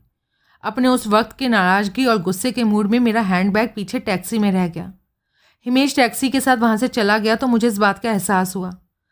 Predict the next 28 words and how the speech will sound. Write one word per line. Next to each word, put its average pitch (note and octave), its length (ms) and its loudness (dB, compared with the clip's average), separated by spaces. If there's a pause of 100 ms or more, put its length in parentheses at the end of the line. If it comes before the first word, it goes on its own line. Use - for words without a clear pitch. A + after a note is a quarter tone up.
(160)
अब A3+ 120 -4
मेरे A3 240 4
पास A#3 260 0
ना G#3+ 100 2
कोई G#3 160 -2
पैसा E3+ 380 -4
था, A#3+ 240 -4 (100)
ना G3 100 -2
ही G#3+ 140 0
अपने A3 220 -2
फ्लैट F3+ 340 -2
की A3+ 80 -6
चाबी F#3 360 0
थी। F#3 140 -10 (800)
पैदल B3 300 2
चलकर B3 320 2
मैं B3+ 160 2
घर A3 160 4
पहुँची F#3 440 -2 (280)
और G#3+ 120 -6
केयरटेकर A#3 580 0
की A#3+ 140 -2
मास्टर G#3+ 420 0
की A#3 200 -6
से C4 140 -4
अपना B3 260 0
फ्लैट F3 380 0
खुलवाया। F3 440 -6